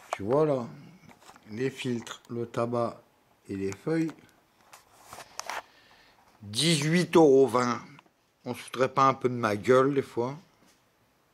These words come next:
Tu te rends compte ce que ça fait ? Presque deux fois soixante-cinq francs. Avant avec dix balles, bon, bah, t'avais le tabac,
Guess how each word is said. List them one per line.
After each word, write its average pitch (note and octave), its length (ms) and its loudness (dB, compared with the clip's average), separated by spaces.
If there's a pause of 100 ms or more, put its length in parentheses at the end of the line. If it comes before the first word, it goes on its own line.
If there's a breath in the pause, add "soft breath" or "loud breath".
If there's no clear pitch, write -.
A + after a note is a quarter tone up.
(140)
Tu - 40 -20
te - 60 -20
rends G#2 60 -16
compte E3 200 -8
ce E3 60 -14
que - 80 -14
ça C#3+ 160 -6
fait ? F3 260 -10 (1300 soft breath)
Presque - 320 -4
deux B2 240 4
fois D#3+ 240 2
soixante-cinq C3 680 -4
francs. C3+ 520 -8 (2500 soft breath)
Avant B2+ 140 0
avec C3+ 160 2
dix A#2 160 -2
balles, D#3+ 360 4 (460)
bon, D2+ 120 -14
bah, - 180 -18
t'avais F2+ 260 -8
le F#2+ 60 -10
tabac, B2+ 500 4